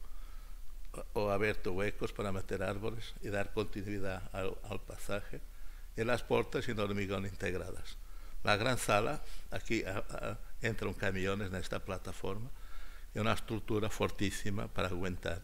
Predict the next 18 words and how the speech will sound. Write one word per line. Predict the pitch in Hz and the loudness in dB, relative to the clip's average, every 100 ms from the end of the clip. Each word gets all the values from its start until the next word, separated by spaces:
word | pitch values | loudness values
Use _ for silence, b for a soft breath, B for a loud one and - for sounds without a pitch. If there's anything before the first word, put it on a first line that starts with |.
| 87 | -2
esto. | - - - B B B B B B | -2 -2 -4 B B B B B B
El | 113 - | -2 2
puente | 123 113 98 101 - | 4 4 4 -2 2
volante | 104 101 104 110 147 151 B B B B - - | 2 4 2 0 -2 -2 B B B B -4 0
es | 101 | 2
la | 98 | 2
entrada | 98 95 92 95 98 98 - - B B B B B - | 2 2 2 4 2 0 -2 -2 B B B B B -2
de | 101 | 0
la | 95 95 - - - - - | 0 -2 -6 -6 -6 -8 -4
puerta, | 101 - - 101 - B B B B B - | -2 -2 -2 -2 -4 B B B B B -4
eh, | 104 98 95 98 - - | -4 -2 -2 -4 -6 -4
co-, | 98 95 | -2 0
corredera, | - 104 92 85 82 85 | 0 2 2 0 0 -2
pienso | 82 - 82 | -4 -4 -4
yo, | 85 - | -4 -4
que | - | -2
se | - 82 | -2 -4
dice. | 87 | -6